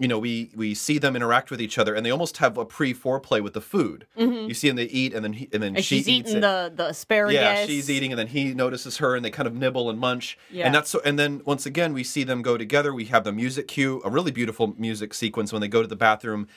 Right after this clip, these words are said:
Speaker 1: and make love for the first time, and then it go, and then they go back. And so okay, you know, now we're enjoined on this period, on this point together as well. And there are several points in the movie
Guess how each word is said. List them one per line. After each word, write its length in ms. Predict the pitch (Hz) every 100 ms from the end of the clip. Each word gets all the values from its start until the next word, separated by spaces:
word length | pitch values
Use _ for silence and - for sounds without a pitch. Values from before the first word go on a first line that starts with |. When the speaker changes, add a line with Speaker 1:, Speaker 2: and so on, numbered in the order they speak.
| _ -
Speaker 1:
and 280 | 107 101
make 180 | 107 107
love 220 | 113 107
for 80 | 117
the 80 | 110
first 280 | 120 110 -
time, 260 | 117 104
and 60 | 104
then 120 | 104
it 80 | 107
go, 140 | 110 -
and 80 | 113
then 80 |
they 100 | 107
go 140 | 104 104
back. 340 | 120 120 113
And 120 | 107
so 320 | - 123 113 110 _ _ _ 127
okay, 220 | 127 110
you 120 | 110
know, 80 | 107
now 200 | 117 123
we're 160 | 123 117
enjoined 420 | 117 117 113 107
on 120 | 104
this 140 | 104
period, 380 | - 120 107 98 - -
on 120 | 104
this 120 | 101
point 240 | - 113 110
together 300 | 104 98 98
as 120 | 104
well. 280 | 123 123 -
And 100 | 117
there 60 |
are 40 | 110
several 300 | - 208 175
points 320 | - 151 -
in 40 |
the 40 | 123
movie 420 | 135 151 117 107